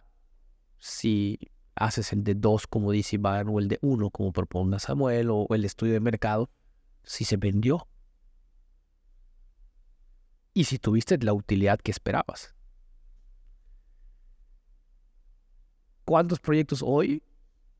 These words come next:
terminan teniendo la us-, la utilidad esperada? ¿No? O sea, <laughs> ¿cuántos en este mercado inmobiliario, ¿no? Abundante y bondadoso que pienso que tenemos todavía hoy?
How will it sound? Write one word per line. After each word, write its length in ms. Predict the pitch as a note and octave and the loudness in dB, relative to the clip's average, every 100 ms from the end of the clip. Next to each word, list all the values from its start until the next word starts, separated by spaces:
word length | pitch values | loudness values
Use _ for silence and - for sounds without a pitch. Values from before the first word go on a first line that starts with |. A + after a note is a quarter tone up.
| _ | _
terminan 640 | B2+ A2+ A2+ C3+ A#3 F3+ C3 | -2 -2 0 2 4 2 2
teniendo 320 | A2+ A2 G#2+ | 0 2 2
la 100 | G2+ | 0
us-, 160 | - | -4
la 160 | - G#2 | -2 -2
utilidad 460 | G2+ - G2+ F#2+ F#2 | -2 -2 0 0 -2
esperada? 540 | - F#2+ - - _ - - - - - - - - _ - _ _ - _ _ - C#3 - | -4 -6 -6 -10 _ -20 -20 -20 -20 -20 -20 -20 -20 _ -20 _ _ -20 _ _ -18 -10 -2
¿No? 360 | B2+ C#3+ A3 - - | 0 4 4 2 -4
O 40 | |
sea, 260 | E3 D3+ C3 D#3 E3+ - - _ _ _ | 0 2 2 0 -2 -6 -16 _ _ _
<laughs> 640 | _ _ _ _ - - | _ _ _ _ -20 -10
¿cuántos 840 | D#3+ F3+ A#3 G#3+ A3 F#3 - - _ _ _ _ _ _ _ _ _ _ - | 0 2 2 4 2 2 -4 -16 _ _ _ _ _ _ _ _ _ _ -8
en 200 | A#2 B2+ | -2 2
este 220 | D3 D#3 | 2 2
mercado 340 | B2+ A2+ C3+ C3+ | 0 0 2 2
inmobiliario, 920 | A2+ G#2+ G#2+ G#2+ G#2+ A2 G#2+ G#2 G2 | 2 0 2 2 2 2 2 2 0
¿no? 260 | G#2+ C#3+ - | 0 0 0
Abundante 720 | G#2+ G2+ G2 G2 D#3 F#3+ A2 | -2 -2 0 0 0 0 0
y 80 | |
bondadoso 580 | G#2 G2+ G#2 F#2+ A2+ - | 0 -2 0 2 0 -4
que 120 | - | -10
pienso 300 | - G#2 A2 | -4 -2 -2
que 120 | - F#2+ | -8 -6
tenemos 440 | - F#2 A2+ F#2 | -4 0 0 -2
todavía 360 | G#2+ G#2+ G#2 B2 | 0 2 4 4
hoy? 200 | G#2+ | 4